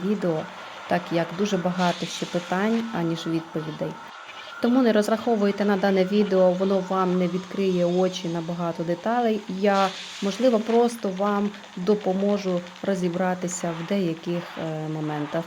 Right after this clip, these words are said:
От і все. Але перед початком, е, нашого відео я б хотіла вам подякувати за зворотній зв'язок, е, за всі ваші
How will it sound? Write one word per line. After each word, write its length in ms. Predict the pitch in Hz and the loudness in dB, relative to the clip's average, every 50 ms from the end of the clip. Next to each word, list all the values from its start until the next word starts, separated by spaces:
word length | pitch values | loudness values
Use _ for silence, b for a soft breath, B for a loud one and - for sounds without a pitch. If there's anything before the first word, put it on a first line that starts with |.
| - - | -4 -4
От 120 | 254 240 247 - | -4 -4 -2 -4
і 80 | 175 170 - | -6 -6 -6
все. 220 | - - - 151 - - - - - - - - - - - - - - - - - - - - - - - - - | -8 -10 -10 -10 -10 -10 -14 -16 -16 -14 -14 -16 -16 -16 -16 -18 -18 -18 -18 -18 -16 -16 -16 -16 -16 -16 -16 -4 -2
Але 180 | 208 220 226 | 2 2 2
перед 220 | 226 220 208 208 202 | 4 4 2 2 2
початком, 920 | - 202 202 202 - - 190 196 190 - - - 185 180 180 175 175 175 | 2 -2 -2 0 -2 0 0 -2 -2 -4 -4 -2 0 2 2 2 0 0
е, 320 | 170 170 175 175 175 175 - - 175 175 | 0 0 0 -2 -4 -4 -4 -4 -4 -2
нашого 460 | 170 175 175 - - - 180 180 185 214 - | -2 -2 -4 -4 -4 -2 -2 -2 -2 -2 -4
відео 300 | 269 269 - 202 202 196 | -4 -2 0 2 2 2
я 160 | 208 233 254 | 2 0 0
б 20 | 240 - | -2 -4
хотіла 440 | - 185 185 - - 190 196 190 180 | -4 -6 -4 -4 -4 -2 0 0 0
вам 220 | 175 175 175 175 | 0 0 -2 -2
подякувати 840 | 175 - 175 170 - 180 185 202 190 - 180 175 175 170 170 - 170 | -2 -2 -4 0 0 0 0 0 0 -2 -2 0 0 -2 -2 -4 -6
за 200 | 160 - 175 170 | -4 -2 -2 -4
зворотній 500 | 165 - - - 170 165 165 - 170 165 | -4 -4 -6 -4 -4 -4 -4 -4 -6 -6
зв'язок, 500 | 160 - - 165 165 - 175 202 226 233 226 - B B B B B B B B B B - - - | -6 -4 -6 -6 -4 -2 0 0 0 0 -2 -8 B B B B B B B B B B -14 -10 -6
е, 280 | - 180 175 175 175 175 180 | -4 -2 0 0 0 -2 -2
за 120 | 185 220 | -4 -6
всі 200 | 214 - - 262 | -8 -4 -2 0
ваші 320 | 220 190 190 - - 185 | 0 0 0 0 -2 -4